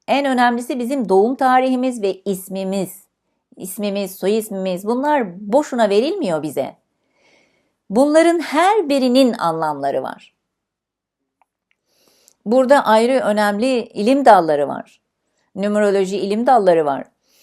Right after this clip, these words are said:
Ee, bunların her birinin anlamı var ve kişinin tamamlayıcı unsuru olarak o anne babayla buluştuysa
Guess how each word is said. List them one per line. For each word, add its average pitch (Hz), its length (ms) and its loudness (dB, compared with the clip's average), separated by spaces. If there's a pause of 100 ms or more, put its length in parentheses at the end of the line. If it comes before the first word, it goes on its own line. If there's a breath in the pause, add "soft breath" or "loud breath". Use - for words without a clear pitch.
(540 soft breath)
Ee, 180 600 -2 (800)
bunların 294 400 0
her 320 300 2
birinin 294 320 0
anlamı 165 460 -2
var 180 380 -2 (320)
ve 240 160 2
kişinin 269 640 -2 (440)
tamamlayıcı 247 840 0
unsuru 269 520 0
olarak 196 540 6
o - 240 4
anne 220 340 0
babayla 208 640 6
buluştuysa 214 960 2